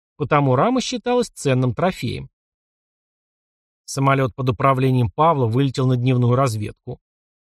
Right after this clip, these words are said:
Задача: проверка железнодорожных станций и разъездов. Если боеприпасы и продовольствие, личный состав можно укрыть, то с тяжелой бронетехникой сложно. Главная ударная сила вермахта — танки и самоходки.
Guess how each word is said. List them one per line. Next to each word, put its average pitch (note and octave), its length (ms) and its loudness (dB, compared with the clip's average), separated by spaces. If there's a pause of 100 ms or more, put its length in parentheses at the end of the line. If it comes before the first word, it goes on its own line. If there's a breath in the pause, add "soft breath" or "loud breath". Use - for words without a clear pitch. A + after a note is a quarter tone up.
(220)
Задача: F#3 540 0
проверка A3 440 -2
железнодорожных E3 640 0
станций A#3+ 420 -4
и - 20 -2
разъездов. A2 560 -4 (800)
Если C#3 220 -2
боеприпасы C#3 680 0
и C3+ 40 -4
продовольствие, C3 760 -2
личный C3 320 -4
состав C3+ 480 -6
можно G3 320 0
укрыть, B2+ 420 -4 (300)
то C#4 100 -6
с B3 60 -4
тяжелой G#3 400 0
бронетехникой D3 760 -2
сложно. B2 600 -6 (600)
Главная C3+ 480 2
ударная C3+ 440 2
сила C3 320 0
вермахта — D#3 560 -2
танки C#3 340 -2
и C3 60 0
самоходки. - 800 -6